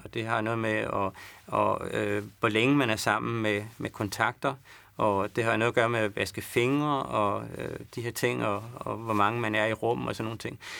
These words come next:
Og hvis man, hvis man ligesom, øh, sammenligner, der har været, altså, der har været nogle ret, øh, heftige studier omkring det,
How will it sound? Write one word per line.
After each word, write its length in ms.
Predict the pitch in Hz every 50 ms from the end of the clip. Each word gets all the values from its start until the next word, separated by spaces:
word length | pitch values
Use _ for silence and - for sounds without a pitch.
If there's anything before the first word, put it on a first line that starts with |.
| - - -
Og 80 | -
hvis 160 | 113 120 -
man, 260 | 135 131 127 131 131 127
hvis 160 | - 120 113 -
man 120 | 127 123
ligesom, 360 | 120 139 - 180 160 160 156
øh, 180 | 139 123 113 110
sammenligner, 640 | - - - - - - 117 113 127 147 151 143 120
der 60 | 123
har 60 | 127
været, 200 | 123 123 123 120 -
altså, 220 | 127 - - -
der 80 | - 117
har 60 | 110
været 160 | 120 131 143
nogle 160 | 147 131 120 -
ret, 240 | 113 113 - - -
øh, 140 | 127 120
heftige 360 | 92 127 131 135 135 - 139 123
studier 340 | - - 127 131 - 131
omkring 340 | 117 117 - - 113 120 120
det, 140 | - 113 120